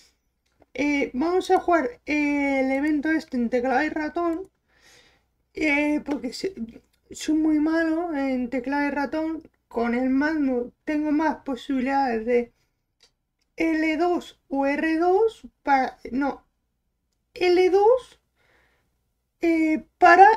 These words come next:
eh, pues, habilidades y todo eso. Aquí, pues, solo muevo las flechas y ya veréis que cómo me manejo y tal. Em, eh, yo no entiendo que Stumble,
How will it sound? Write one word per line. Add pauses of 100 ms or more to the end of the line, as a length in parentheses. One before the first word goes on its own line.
(180)
eh,
pues,
habilidades
y
todo
eso.
Aquí, (960)
pues,
solo
muevo
las
flechas (520)
y
ya
veréis
que
cómo
me
manejo
y
tal. (760)
Em, (480)
eh, (260)
yo
no
entiendo (140)
que (640)
Stumble,